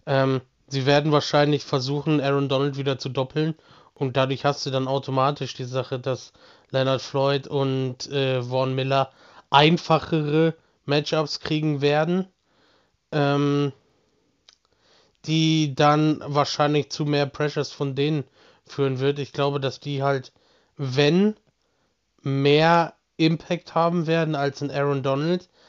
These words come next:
aber halt in dem Sinne, dass Aaron Donald halt immer gedoppelt wird oder ähnliches,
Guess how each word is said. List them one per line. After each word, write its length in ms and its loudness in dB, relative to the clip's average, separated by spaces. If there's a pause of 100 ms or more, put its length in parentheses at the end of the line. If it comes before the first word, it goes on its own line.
(220)
aber 500 2
halt 400 -2
in 180 -4
dem 240 -2
Sinne, 360 0
dass 300 -4
Aaron 280 0
Donald 260 0
halt 200 -2
immer 240 0 (380)
gedoppelt 560 2
wird 200 0
oder 240 0
ähnliches, 680 -2